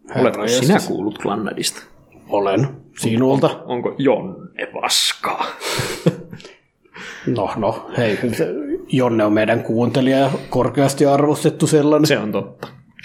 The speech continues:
Speaker 2: Shout out Jonnelle ja kaikille, jotka tulee kuuntelemaan Glannadista.
Speaker 1: Täydellistä.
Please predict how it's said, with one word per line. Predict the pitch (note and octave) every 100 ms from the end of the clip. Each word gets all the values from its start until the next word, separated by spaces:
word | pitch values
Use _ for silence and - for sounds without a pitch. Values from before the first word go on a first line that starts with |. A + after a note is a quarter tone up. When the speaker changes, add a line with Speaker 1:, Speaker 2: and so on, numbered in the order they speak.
| -
Speaker 2:
Shout | B2+ G#2+ G2
out | G#2 G2 G2+
Jonnelle | F#2+ G2 F#2+ G2 G#2+ - _ _ _ _ -
ja | G#2
kaikille, | F#2 F2+ F2
jotka | - F2
tulee | F#2+ F#2+
kuuntelemaan | G2+ F#2+ F2 F2+ F2+
Glannadista. | F#2+ D#2+ D2 D#2+ G#2 G#2 G2+ D#2 - - - - - - _ _ _
Speaker 1:
Täydellistä. | - E2 B2 A#2 C#3 -